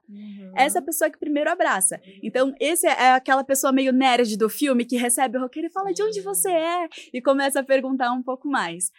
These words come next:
Speaker 2: Só que depois disso, essa pessoa que chegou na cidade, ela ainda não tá segura. Ela ainda tem um tempo ali, algumas pessoas pra conquistar naquela escola pra ter realmente um pertencimento ali.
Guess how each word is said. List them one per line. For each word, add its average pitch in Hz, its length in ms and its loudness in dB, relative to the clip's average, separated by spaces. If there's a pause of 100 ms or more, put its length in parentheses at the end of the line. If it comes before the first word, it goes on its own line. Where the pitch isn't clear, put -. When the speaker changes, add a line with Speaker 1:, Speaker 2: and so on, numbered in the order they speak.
(280)
Speaker 2:
Só 370 160 4
que 403 100 2
depois 370 480 0
disso, 269 420 -4
essa 226 220 -2
pessoa 330 340 -4
que 277 80 -12
chegou 190 280 -6
na 180 100 -8
cidade, 294 480 -4
ela 202 140 0
ainda 226 160 -4
não 349 120 -2
tá 403 140 0
segura. 403 540 4 (240)
Ela 190 160 4
ainda 226 200 2
tem 254 160 2
um 302 140 0
tempo 311 380 0
ali, 254 320 -2
algumas 269 340 0
pessoas 294 400 -4
pra 269 100 -8
conquistar 254 400 -4
naquela 208 280 -4
escola 214 500 -2
pra 294 240 -4
ter 254 380 -2 (180)
realmente 247 420 0
um 240 80 0
pertencimento 240 760 -4
ali. 269 340 -4